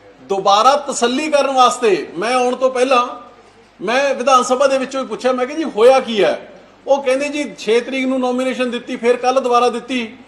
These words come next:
ਮੈਂ ਕਿਹਾ, "ਤੁਸੀਂ ਤਸੱਲੀ ਕਿਵੇਂ ਕੀਤੀ?" ਕਹਿੰਦੇ, "ਜੀ ਅਸੀਂ ਜਿਨ੍ਹਾਂ ਦਸ ਐਮ ਐਲ ਏ ਦੇ ਸਾਈਨ ਸੀਗੇ,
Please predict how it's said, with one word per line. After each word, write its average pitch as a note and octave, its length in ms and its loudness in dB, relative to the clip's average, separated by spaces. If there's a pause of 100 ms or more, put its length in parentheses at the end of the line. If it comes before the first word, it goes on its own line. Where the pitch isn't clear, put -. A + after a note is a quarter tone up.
(200)
ਮੈਂ A3+ 140 -2
ਕਿਹਾ, D4 120 0
"ਤੁਸੀਂ C#4+ 240 -4
ਤਸੱਲੀ A3 320 -4
ਕਿਵੇਂ C4 240 -2
ਕੀਤੀ?" B3 380 -6 (320)
ਕਹਿੰਦੇ, C4+ 240 2
"ਜੀ C#4+ 120 0
ਅਸੀਂ B3+ 200 0
ਜਿਨ੍ਹਾਂ B3+ 240 0
ਦਸ A3 280 2
ਐਮ A#3 240 0
ਐਲ A#3+ 140 0
ਏ B3+ 60 2
ਦੇ B3+ 120 4
ਸਾਈਨ A3 360 -4
ਸੀਗੇ, A#3+ 680 0